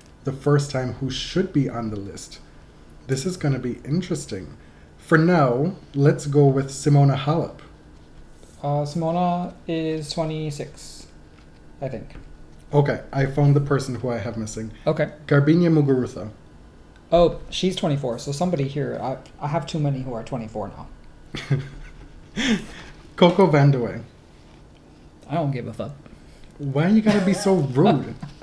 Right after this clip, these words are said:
Speaker 2: Um, she's probably, I think she's twenty-five.
Speaker 1: And the last one I have here is Jo Konta.
Speaker 2: She's twenty-six.
Speaker 1: Okay, so tally and tell me how many of each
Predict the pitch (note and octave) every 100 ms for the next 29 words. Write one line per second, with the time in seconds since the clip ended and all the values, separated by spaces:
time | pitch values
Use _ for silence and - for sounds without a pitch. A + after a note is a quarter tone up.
0 | - - - - - D#3 D#3+ D#3+ D#3+ C#3+
1 | F#3 F#3+ F3+ - F#3 F3+ E3+ - E3 G3+
2 | G3 D#3 C#3 A2 C2+ C#2+ - - - -
3 | - - - - - - - C#3+ D3 C#3
4 | C3 D#3 - D#3 C#3 A#2+ B2 A2+ - B2
5 | A#2 A2+ G#2 B2+ B2 B2 A2 G#2 F#2+ -
6 | - - - - - - - D#3+ D#3 C#3+
7 | D#3+ D3 C#3 C3 C3 - - - - -
8 | - - - - - - - - - -
9 | - - - - C#3 C#3+ B2+ - - D3
10 | C#3 - E3 E3+ G3 D3+ D#3+ D3 D#3+ D3
11 | C#3+ - D#3 D3+ D3 C#3+ C#3 C#3 C3+ -